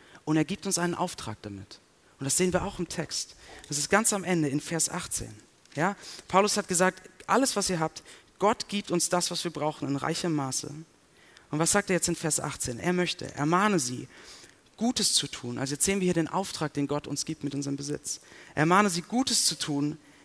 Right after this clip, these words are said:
freigebig zu sein und ihren Besitz mit anderen zu teilen. Wenn ihr Reichtum in solchen Taten besteht,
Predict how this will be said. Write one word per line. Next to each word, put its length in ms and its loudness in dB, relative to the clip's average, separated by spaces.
freigebig 800 4
zu 120 -2
sein 440 -6
und 140 2
ihren 180 6
Besitz 380 4
mit 140 0
anderen 320 0
zu 180 -4
teilen. 480 -4
Wenn 220 4
ihr 200 8
Reichtum 460 4
in 140 4
solchen 500 2
Taten 420 -2
besteht, 560 -4